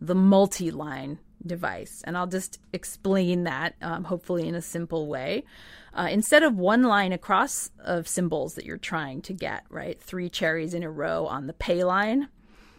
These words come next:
there are now up to sometimes one hundred or two hundred pay lines.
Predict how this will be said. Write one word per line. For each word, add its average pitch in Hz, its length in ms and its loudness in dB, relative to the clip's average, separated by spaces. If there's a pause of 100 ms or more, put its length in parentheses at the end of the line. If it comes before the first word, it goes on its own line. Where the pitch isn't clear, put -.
(160)
there 226 200 8
are 226 60 8
now 233 540 6
up - 180 -4
to - 180 -8
sometimes 190 560 -2
one 175 280 2
hundred 190 420 2
or 165 80 0
two 208 280 0
hundred 175 360 -2
pay 180 260 -4
lines. - 600 -10